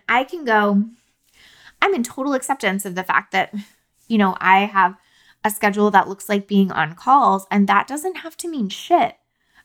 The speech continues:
about my results. Like, if I, I mean, this is a really good example because ultimately everyone I, <laughs> you know, knew in the online space said you couldn't have a seven-figure business on one-on-one.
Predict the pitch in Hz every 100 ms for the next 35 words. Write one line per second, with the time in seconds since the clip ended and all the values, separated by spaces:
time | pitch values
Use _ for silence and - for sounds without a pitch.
0 | - 208 202 190 208 185 196 262 - -
1 | 214 208 - 202 226 277 349 349 285 _
2 | _ _ _ _ 226 233 226 240 294 269
3 | 202 208 196 170 175 262 349 185 185 226
4 | 185 - _ _ _ _ _ _ - 277
5 | 381 233 226 214 208 _ _ _ _ _
6 | _ _ _ _ - 208 240 240 226 -
7 | 196 202 202 190 233 - 233 233 226 233
8 | 196 202 226 226 202 196 190 190 185 185
9 | - 247 247 202 180 196 _ _ _ -
10 | 202 240 233 247 208 208 196 202 185 202
11 | 180 160 208 214 131 - 147 170 185 113
12 | 180 247 78 - 185 214